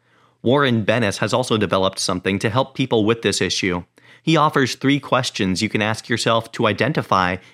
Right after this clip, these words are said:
if what you want to do is possible. Ask yourself, first, do you know the difference between what you want and what you're good at? These two things don't always match up.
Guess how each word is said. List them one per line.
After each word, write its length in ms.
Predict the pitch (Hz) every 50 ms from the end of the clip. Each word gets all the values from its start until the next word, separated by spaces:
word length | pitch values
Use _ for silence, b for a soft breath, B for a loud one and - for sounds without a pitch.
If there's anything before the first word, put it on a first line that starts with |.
| B
if 160 | - 139 - -
what 240 | 127 131 127 -
you 80 | - 151
want 240 | 127 110 110 107 -
to 60 | -
do 320 | 120 110 98 92 90 90 -
is 200 | - 104 95 -
possible. 680 | - - 117 113 113 - - 92 95 92 87 82 - _ b b b b b b b b b b b b _
Ask 280 | - 123 143 - - -
yourself, 560 | 107 98 - - - 92 90 90 - - _ _ _ _ _ _ _
first, 340 | - 117 107 104 - - B B B B B -
do 120 | 107 143
you 180 | 160 175 160 123
know 240 | 101 95 92 110 120
the 80 | 127
difference 380 | 123 131 127 - - 139 127 -
between 340 | - - - 123 113 98 92
what 240 | 90 110 - -
you 80 | 123 110
want 400 | 95 104 107 113 127 131 - - - -
and 100 | 110 101
what 160 | 110 - -
you're 100 | 202 127
good 200 | - - 196 147
at? 320 | 120 135 151 - - - - _ _ _ _ B B B B B B -
These 240 | 147 170 202 196 -
two 200 | - - 180 170
things 260 | - 156 160 160 131
don't 240 | - 131 127 131 -
always 380 | - 117 117 113 120 120 -
match 260 | 120 120 117 120 -
up. 300 | - 143 151 - - -